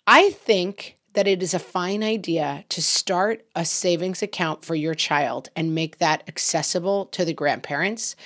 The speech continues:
It is even fine to say, "In lieu of presents, we would prefer that going forward, you donate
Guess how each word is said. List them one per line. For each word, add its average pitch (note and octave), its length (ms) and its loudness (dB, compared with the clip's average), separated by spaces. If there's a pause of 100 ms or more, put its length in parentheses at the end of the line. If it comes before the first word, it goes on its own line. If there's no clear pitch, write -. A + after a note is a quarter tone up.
(280)
It A3+ 120 4
is B3 200 2
even A3+ 420 2
fine F#3 440 0
to - 160 -8
say, F3+ 580 0 (500)
"In G3 460 4 (100)
lieu F3 560 4
of D3+ 340 -10
presents, E4 680 -2 (240)
we G#3+ 240 -2
would A3 320 4
prefer G#3+ 640 -2 (120)
that F3 240 0
going F#3 340 0
forward, F3 640 0 (340)
you G3 240 0
donate D#3+ 720 0